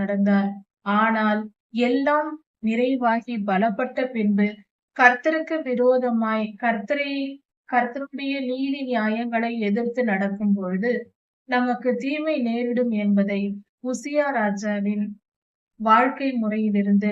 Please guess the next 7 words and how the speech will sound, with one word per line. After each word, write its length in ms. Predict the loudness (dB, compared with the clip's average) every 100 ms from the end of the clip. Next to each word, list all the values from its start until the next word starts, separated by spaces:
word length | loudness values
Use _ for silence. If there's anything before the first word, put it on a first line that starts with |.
| 0
நாம் 200 | 0 -2
கற்றுக்கொள்ளலாம். 800 | -6 -6 -8 -4 -2 -2 0 -2 -4 _ _ -4
யூதாவின் 500 | 0 2 2 2 0
ராஜாக்களை 600 | 0 0 -2 -4 -2 -2 -2
குறித்து 300 | -4 -4 -4 -4
பார்க்கும் 400 | -4 -4 -2 0
பொழுது 320 | 2 2 2